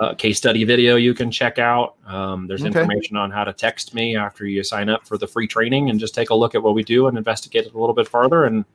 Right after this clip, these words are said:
Speaker 1: if it makes sense, you'll talk directly to me, 'cause I don't mess around,
Speaker 2: Yeah.
Speaker 1: uh, with people. I am only looking for those who are very serious about building businesses with a potential exit.
Speaker 2: Very good.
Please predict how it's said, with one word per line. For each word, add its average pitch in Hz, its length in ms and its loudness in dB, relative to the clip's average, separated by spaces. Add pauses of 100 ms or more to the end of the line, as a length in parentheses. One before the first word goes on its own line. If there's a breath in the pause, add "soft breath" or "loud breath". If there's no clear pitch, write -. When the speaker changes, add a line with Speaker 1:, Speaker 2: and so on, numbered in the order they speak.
Speaker 1:
if 120 80 0
it 135 60 4
makes 131 240 4
sense, 160 260 4
you'll 135 80 2
talk 131 260 4
directly 127 400 4
to 127 100 -2
me, 143 200 2
'cause - 180 -6
I 110 80 0
don't 110 160 -4
mess 113 220 -8
around, 131 320 -2 (320 soft breath)
Speaker 2:
Yeah. 123 340 4
Speaker 1:
uh, 101 300 0
with 110 160 0
people. 143 360 2
I 107 100 0
am 107 240 2
only 117 340 0
looking 120 220 0
for 123 100 0
those 120 180 2
who 123 100 0
are 113 40 2
very 120 160 4
serious 165 520 0 (160)
about 117 260 -6
building 120 240 0
businesses 143 480 -2
with 123 160 -4
a 123 40 -8
potential 127 400 -6
exit. 147 300 -8 (480)
Speaker 2:
Very 120 300 2
good. 113 380 0